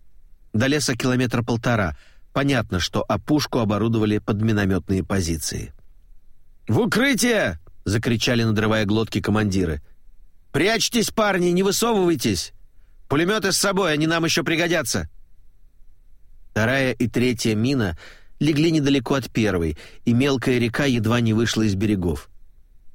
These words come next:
Ещё два снаряда сработали на правом берегу реки, разбросали тела мотоциклистов, превратили в труху их транспортные средства. «Вот туда и бейте!» —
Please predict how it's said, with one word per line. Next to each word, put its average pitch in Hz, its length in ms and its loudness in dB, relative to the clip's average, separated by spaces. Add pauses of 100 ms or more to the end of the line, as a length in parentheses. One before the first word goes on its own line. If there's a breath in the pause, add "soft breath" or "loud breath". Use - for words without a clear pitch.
(540)
Ещё 131 340 2
два 147 200 0
снаряда 131 440 0
сработали 123 540 0
на 123 140 0
правом 120 360 0
берегу 110 280 2
реки, 107 420 -2 (480 loud breath)
разбросали 127 680 0
тела 110 280 0
мотоциклистов, 107 800 -2 (400 loud breath)
превратили 131 560 0
в 117 80 -4
труху 120 400 0
их 113 260 0
транспортные 110 680 0
средства. - 560 -2 (1200)
«Вот 208 220 2
туда 254 260 0
и 254 140 0
бейте!» — 170 600 0